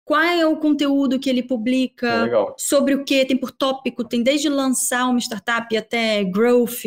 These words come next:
Speaker 1: ou recrutamento, é, de tudo. Então, é só uma maneira mais fácil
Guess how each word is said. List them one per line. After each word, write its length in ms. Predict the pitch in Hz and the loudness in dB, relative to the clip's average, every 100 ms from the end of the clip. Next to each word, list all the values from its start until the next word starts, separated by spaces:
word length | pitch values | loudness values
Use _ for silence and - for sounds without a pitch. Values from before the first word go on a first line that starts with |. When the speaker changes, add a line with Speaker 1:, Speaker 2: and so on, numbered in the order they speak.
| 202 | 0
Speaker 1:
ou 80 | |
recrutamento, 1160 | 202 214 208 220 220 202 240 240 233 233 220 208 202 _ _ - | 0 -2 -6 -8 -4 -2 0 2 0 0 -2 -2 -4 _ _ -2
é, 240 | 214 214 | 0 0
de 200 | 208 254 | 0 -4
tudo. 400 | - 302 269 214 | 0 2 2 2
Então, 640 | 214 214 226 233 233 226 | 0 0 0 0 0 0
é 120 | 226 | -2
só 200 | 247 - | -2 -2
uma 120 | 370 381 | -2 0
maneira 340 | 370 330 311 | 2 2 2
mais 420 | 269 262 254 262 | 2 0 0 -2
fácil 720 | - 254 226 302 - 339 359 | -4 -4 -2 -2 0 -2 -2